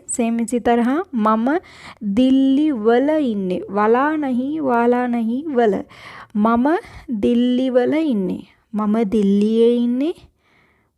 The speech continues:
මම දිල්ලිවල ඉන්නේ. मीनिंग क्या है? मैं दिल्ली में रहता हूँ या फिर रहती हूँ।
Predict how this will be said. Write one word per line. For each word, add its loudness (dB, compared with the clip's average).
මම 2
දිල්ලිවල 0
ඉන්නේ. -4
मीनिंग -2
क्या 0
है? -2
मैं -4
दिल्ली 0
में -2
रहता -4
हूँ -2
या 0
फिर -2
रहती 2
हूँ। 0